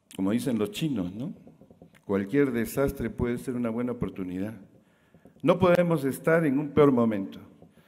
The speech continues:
pero este es el momento entonces de pensar cómo construimos un nuevo futuro, un nuevo proyecto para la gente. Hay millones de latinoamericanos que apuestan por la izquierda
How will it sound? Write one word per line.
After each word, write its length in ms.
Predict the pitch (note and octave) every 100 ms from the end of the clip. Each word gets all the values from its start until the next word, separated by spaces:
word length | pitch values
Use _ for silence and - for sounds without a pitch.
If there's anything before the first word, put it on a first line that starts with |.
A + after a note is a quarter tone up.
| _ _ _ _ _ -
pero 140 | C3
este 140 | D3
es 80 | D3
el 80 | D3
momento 380 | B2+ B2+ D3 D3
entonces 380 | C3+ D3 C#3+ C3
de 100 | B2
pensar 760 | A2+ A2 D3+ D#3+ F#3 - - - _ _ -
cómo 240 | D3 D3+
construimos 680 | D#3 C#3+ C#3 C3+ E3+ D3 C#3
un 120 | C3
nuevo 220 | C3+ C3
futuro, 560 | B2 A2+ G2+ A2 D#2 D#2+ - - _ - _ _ _ _ -
un 220 | C3+ C#3+
nuevo 380 | D#3 D3+ D3+ D3+
proyecto 640 | B2 A2+ A#2+ D3 - A#2+
para 160 | G#2
la 140 | F#2+ F#2
gente. 560 | - A2+ F2 - D2+ - - _ _ _ -
Hay 240 | C3 D#3+
millones 800 | E3+ D#3 D#3 B2+ C#3+ C#4+ C#4+ D#3
de 80 | A#2+
latinoamericanos 920 | A2 A2+ A#2 A2+ A2 A2+ E3+ F#3 F3
que 100 | -
apuestan 400 | A2+ C#3 A#2+ A2
por 140 | -
la 80 | G2
izquierda 440 | - G#2 D2+ A#1